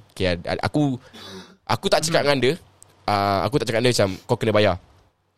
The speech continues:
Speaker 1: Aku, bila aku dah ulur, dia
Speaker 2: Hmm.
Speaker 1: cakap, "Aku ulur dah seratus, eh." Cakap, "Okey lah." Nanti aku cakap, "Ah, nanti bila kau dah ada duit, ada, ada duit lebih atau kau mampu,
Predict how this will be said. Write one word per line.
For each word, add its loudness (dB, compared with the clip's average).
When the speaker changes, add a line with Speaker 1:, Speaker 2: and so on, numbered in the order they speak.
Speaker 1:
Aku, -2
bila 2
aku 2
dah 4
ulur, 4
dia 2
Speaker 2:
Hmm. 0
Speaker 1:
cakap, 2
"Aku -12
ulur -2
dah -4
seratus, 0
eh." -4
Cakap, -6
"Okey -4
lah." -2
Nanti -2
aku 0
cakap, -2
"Ah, -2
nanti -6
bila -2
kau -2
dah 2
ada 2
duit, -2
ada, -4
ada 0
duit -2
lebih -2
atau -6
kau 0
mampu, -2